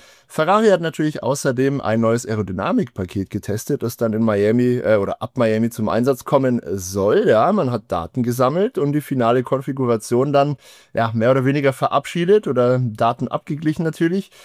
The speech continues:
Was sichtbar war, ist nicht sehr viel, aber wir haben den Macarena-Flügel wieder gesehen.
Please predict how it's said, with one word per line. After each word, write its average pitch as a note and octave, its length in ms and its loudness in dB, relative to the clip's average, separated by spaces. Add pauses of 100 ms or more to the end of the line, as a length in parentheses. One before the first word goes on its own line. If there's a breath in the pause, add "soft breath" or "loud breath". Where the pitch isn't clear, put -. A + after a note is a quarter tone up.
(200 loud breath)
Was C#3 260 2
sichtbar D3 580 -2
war, F3 260 2
ist C#3 180 -6
nicht E3 140 -2
sehr D3 120 2
viel, F3+ 380 -4
aber A2 480 2
wir B2 300 2
haben A2+ 340 -2
den G2+ 260 0
Macarena-Flügel A#2 800 0
wieder B2+ 160 2
gesehen. C#3+ 420 0